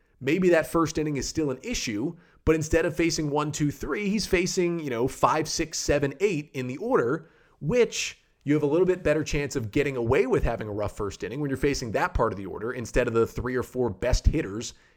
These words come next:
in a major league team's lineup. So maybe that could work for Rodriguez as well. But either way, he deserves to stick in this rotation. And I get that the first inning was bad.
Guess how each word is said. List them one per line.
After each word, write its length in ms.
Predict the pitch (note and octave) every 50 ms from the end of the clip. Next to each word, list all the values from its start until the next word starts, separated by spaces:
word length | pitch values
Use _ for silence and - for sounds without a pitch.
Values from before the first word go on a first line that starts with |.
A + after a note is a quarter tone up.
| _ _ -
in 80 | C#3 C3+
a 60 | C3
major 280 | B2 A#2+ B2 A2 A#2+ B2
league 140 | C3 A#2+
team's 240 | - - D3 D3 C3
lineup. 300 | C3 D#3+ A#3 B3+ - -
So 120 | - D3 C3+
maybe 300 | C3 C#3+ D#3+ D#3 D#3 C#3+
that 460 | A2 C3+ B2+ D#3 D#3 A#2+ A#2 - - _ _ _ _ _ -
could 180 | - C#3+ A#2
work 160 | A2+ B2+ B2+ -
for 140 | - C3
Rodriguez 520 | A2+ A#2+ A2+ A2 G#2 G#2+ G#2+ G2 G#2+ G2 G2
as 100 | G2+ A#2
well. 220 | E3+ G#3+ F3 B2+
But 200 | G#2+ D#3 D#3 - -
either 320 | D3+ G3 B3+ B3+ G#3 E3
way, 540 | D3 E3 A3 A#3 F#3+ D3 C3 B2+ A#2+ A#2 - _ _ - _ _ _ _ _ _ -
he 160 | - E3+ G#3+
deserves 460 | G3 G3 E3+ D3 D#3+ D#3+ E3+ D#3+ D#3+ -
to 140 | E3 D#3
stick 500 | D3 - - - - E3 E3 D#3+ - -
in 160 | D#3 D3+ D3 C#3+
this 240 | C#3 A#2 - -
rotation. 580 | B2 A2 G2+ - - D3+ D3 D3 - - - - - _ _ _ _ _ _ _ -
And 120 | D3+ D3+ D3
I 80 | D#3
get 260 | D3 - - F3+ F#3+
that 100 | G3+ F#3
the 80 | - -
first 280 | - D#3 C#3 A#2 - -
inning 160 | G#2+ G2 F2+
was 140 | E2+ - -
bad. 340 | - - - - - -